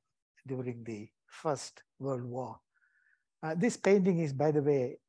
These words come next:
by a surgeon called Dorothy Kay. She was an Irish surgeon, but she got married to a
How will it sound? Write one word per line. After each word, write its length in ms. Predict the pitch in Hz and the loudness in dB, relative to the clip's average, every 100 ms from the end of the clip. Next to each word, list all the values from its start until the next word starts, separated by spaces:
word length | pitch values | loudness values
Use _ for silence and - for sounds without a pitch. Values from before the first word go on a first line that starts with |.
| _ | _
by 80 | 147 | -4
a 160 | 139 131 | -2 0
surgeon 400 | 160 170 180 160 | 2 2 2 2
called 260 | 151 135 | 2 0
Dorothy 440 | 120 147 156 151 147 | 0 2 2 0 -2
Kay. 420 | - 147 131 113 _ _ _ _ _ _ _ _ _ - | -2 -4 -4 -8 _ _ _ _ _ _ _ _ _ -4
She 120 | 151 | 2
was 280 | 165 185 185 | 4 4 2
an 120 | 160 | 0
Irish 540 | 156 156 165 147 - - | 0 2 0 -2 -8 -16
surgeon, 540 | - 147 135 143 139 | -6 -4 -2 -4 -4
but 160 | 131 117 | -6 -6
she 140 | 156 | -6
got 240 | 147 151 139 | -4 -4 -4
married 400 | 147 147 143 143 | -4 -2 -4 -4
to 100 | 143 | -4
a 240 | 131 120 | -4 -6